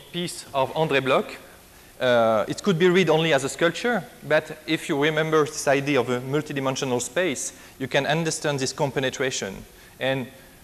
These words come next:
for, for you here in, uh, in L A, it has something to do with, uh,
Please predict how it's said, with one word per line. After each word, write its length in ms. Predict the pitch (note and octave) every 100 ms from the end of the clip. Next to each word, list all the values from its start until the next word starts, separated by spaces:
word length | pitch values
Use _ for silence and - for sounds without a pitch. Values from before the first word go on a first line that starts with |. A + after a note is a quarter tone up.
| -
for, 380 | - - C#3 B2+
for 200 | - C#3+
you 180 | D#3 F#3+
here 300 | E3+ F#3+ B2
in, 280 | B2+ B2 A#2
uh, 200 | A2 A2
in 140 | C3+ B2+
L 160 | F3
A, 140 | A#2 F#2+
it 220 | G#2 -
has 100 | C3
something 320 | D3 C3 C3+
to 120 | C3
do 140 | B2 D#3+
with, 240 | C3+ A#2
uh, 260 | A2+ A2